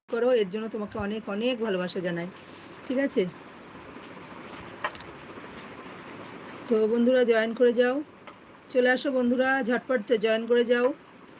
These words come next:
আর তোমাদের কখন সময় হবে তোমরা অবশ্যই জানাবে, কারণ আমরা, আমি চাইবো যে আমি যখন লাইভে আসবো তখন আমার সকল বন্ধুরা আমার লাইভে আসুক,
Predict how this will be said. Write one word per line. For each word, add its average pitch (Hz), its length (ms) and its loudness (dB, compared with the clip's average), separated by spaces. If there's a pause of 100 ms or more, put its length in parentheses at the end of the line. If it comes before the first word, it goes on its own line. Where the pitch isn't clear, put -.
(320)
আর 214 240 2
তোমাদের 262 340 2
কখন 269 300 0
সময় 269 280 0
হবে 254 220 4
তোমরা 233 280 -2
অবশ্যই 233 300 0
জানাবে, 233 300 0
কারণ 233 240 -2
আমরা, 214 280 -2
আমি 220 220 0
চাইবো 247 380 4
যে 233 360 6
আমি 208 220 -2
যখন 233 300 0
লাইভে 226 280 2
আসবো 226 240 0
তখন 226 220 -6
আমার 220 160 -4
সকল 220 260 -4
বন্ধুরা 220 360 2
আমার 220 180 0
লাইভে 208 300 2
আসুক, 220 260 -2